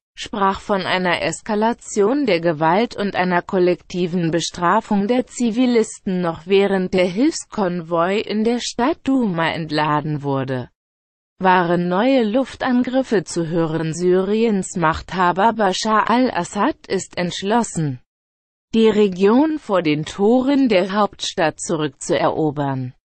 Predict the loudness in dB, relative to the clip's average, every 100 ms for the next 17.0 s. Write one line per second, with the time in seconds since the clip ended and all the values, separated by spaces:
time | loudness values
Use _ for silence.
0 | _ -2 2 4 2 2 0 -2 -6 0
1 | 2 2 0 2 2 4 4 2 2 2
2 | 0 -2 0 0 -2 -2 -2 -2 -8 0
3 | 0 2 0 2 2 0 -4 -2 0 0
4 | -4 -4 -2 -2 -4 -6 -4 -4 -4 0
5 | 4 4 4 4 2 2 0 -4 -10 -6
6 | -4 -2 -2 0 -2 0 0 2 2 2
7 | 2 0 -2 0 2 2 2 0 0 -2
8 | 0 2 2 0 -2 0 0 2 2 2
9 | 2 0 2 2 2 2 2 2 0 -6
10 | -4 -2 0 0 -2 0 2 2 0 -4
11 | 0 2 2 0 -2 2 2 2 0 -2
12 | -6 -4 -4 0 0 0 0 -2 -2 -6
13 | -4 -4 -4 -2 0 0 2 2 4 2
14 | 0 -2 -4 -4 -6 -4 -6 -2 -2 0
15 | -2 -2 0 2 0 -2 -4 -2 -4 -4
16 | -2 -2 -2 -2 -2 -2 -2 -4 _ -20